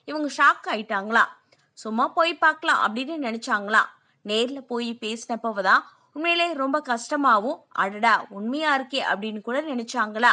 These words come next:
அதுக்கப்புறமா இவங்க அம்மா அப்பா ரெண்டு பேருமே இப்ப நல்ல சப்போர்ட்டிவா இருக்காங்களா.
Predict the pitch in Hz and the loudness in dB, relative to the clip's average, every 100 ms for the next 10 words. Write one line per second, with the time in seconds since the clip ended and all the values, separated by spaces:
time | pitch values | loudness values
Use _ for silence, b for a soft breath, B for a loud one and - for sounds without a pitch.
0 | - - 294 403 403 311 285 285 277 - | 4 0 0 0 -4 -2 2 4 4 2
1 | 233 233 214 190 254 285 277 226 180 196 | -6 0 2 2 2 -2 -2 -4 -4 -8
2 | 220 233 202 202 302 254 226 208 190 262 | -6 -6 -6 -8 -8 -10 -8 -6 -6 -8
3 | 254 208 262 269 247 208 208 - 202 - | -6 -8 -6 -8 -4 -2 -2 -2 -14 -12
4 | 190 196 220 196 | -12 0 2 2